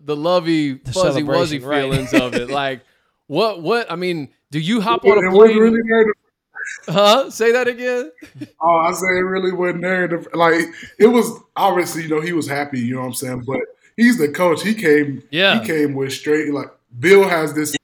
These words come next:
Speaker 3: energy that he always gives, like, no matter what.
Speaker 1: <laughs>
Speaker 3: And it's that, it's that same energy. If you know, you know, you know what I'm saying? So
Speaker 1: Yeah.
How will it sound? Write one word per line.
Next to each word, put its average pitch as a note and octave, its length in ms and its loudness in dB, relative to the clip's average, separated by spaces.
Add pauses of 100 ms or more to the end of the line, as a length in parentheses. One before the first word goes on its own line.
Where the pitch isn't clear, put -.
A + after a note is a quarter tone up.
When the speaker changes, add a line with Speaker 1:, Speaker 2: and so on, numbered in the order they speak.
(140)
Speaker 3:
energy F3+ 260 -4
that E3 160 2
he F3+ 180 -4
always E3 480 -2
gives, D3 360 -4
like, B2+ 180 -6
no C#3+ 140 0
matter C#3 260 -6
what. C#3 300 -4
Speaker 1:
<laughs> - 420 -20
Speaker 3:
And B2+ 80 -8
it's D#3 280 -4
that, D#3 220 0
it's C#3+ 200 -2
that C#3 140 -4
same E3+ 260 -4 (100)
energy. D3 300 0
If C#3+ 120 -2
you F3+ 140 -2
know, F#3 220 2
you E3+ 200 -4
know, D#3+ 280 0
you D3+ 80 2
know E3 80 -2
what D#3 60 -4
I'm D3+ 80 -6
saying? D3+ 260 -4
So C#3 200 -2
Speaker 1:
Yeah. A2+ 240 -8